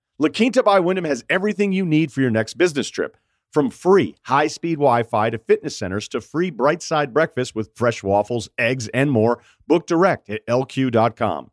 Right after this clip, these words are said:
Tonight, La Quinta, tomorrow you shine. This episode is brought to you by Vuori.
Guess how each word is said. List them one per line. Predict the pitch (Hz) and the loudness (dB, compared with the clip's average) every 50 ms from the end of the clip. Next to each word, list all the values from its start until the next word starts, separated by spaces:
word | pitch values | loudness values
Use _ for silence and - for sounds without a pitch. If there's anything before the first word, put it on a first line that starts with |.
| _ _ - | _ _ -6
Tonight, | - 127 127 151 175 190 - | -2 0 2 2 2 0 0
La | - 170 | -2 -2
Quinta, | 170 - - 208 - - 113 95 85 - _ _ _ - | -2 0 -2 -4 -2 0 0 0 -2 -2 _ _ _ -6
tomorrow | - 113 101 101 113 120 90 73 64 | -4 -2 0 2 2 2 2 0 -2
you | 62 64 69 67 64 | -6 -12 -14 -12 -12
shine. | - - - 73 71 80 73 50 50 50 _ _ _ _ _ _ _ _ _ _ _ _ _ _ _ _ _ _ _ _ | -12 -10 -10 -10 -10 -12 -14 -16 -18 _ _ _ _ _ _ _ _ _ _ _ _ _ _ _ _ _ _ _ _ _
This | - 139 202 208 - | 2 2 4 4 4
episode | 247 226 233 220 - - 208 196 170 | 2 2 2 0 0 2 2 2 2
is | 123 - | -2 -2
brought | - 131 143 151 | 0 0 0 0
to | - - | 0 -4
you | 131 | -2
by | 107 110 110 110 107 107 | 0 0 0 0 0 -2
Vuori. | 92 101 98 101 110 104 - | -2 -4 -4 -2 -4 -4 -8